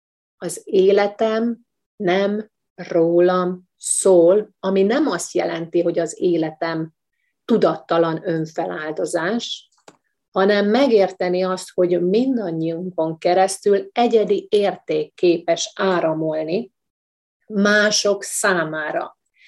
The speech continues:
És ha én azt mondom, nekem en-, ennyi elég, nekem ez a weboldal így is jó, ó, én nem tudok megjelenni online, én nem tanultam, nekem már nem megy, én nem tudom megtanulni, nekem nincs rá lehetőségem, nekem nincs rá pénzem, nekem tetszik a weboldalam így is, nekem tetszik a logóm úgy is.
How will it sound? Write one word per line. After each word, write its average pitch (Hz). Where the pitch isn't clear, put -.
És 214
ha 214
én 208
azt 330
mondom, 170
nekem 269
en-, 175
ennyi 175
elég, 156
nekem 269
ez 214
a 202
weboldal 170
így 160
is 160
jó, 165
ó, 294
én 254
nem 214
tudok 180
megjelenni 165
online, 165
én 277
nem 202
tanultam, 175
nekem 226
már 185
nem 160
megy, 170
én 269
nem 185
tudom 170
megtanulni, 165
nekem 247
nincs 202
rá 175
lehetőségem, 165
nekem 202
nincs 175
rá 165
pénzem, 165
nekem 269
tetszik -
a 196
weboldalam 170
így 165
is, 180
nekem 170
tetszik 175
a 180
logóm 180
úgy 208
is. -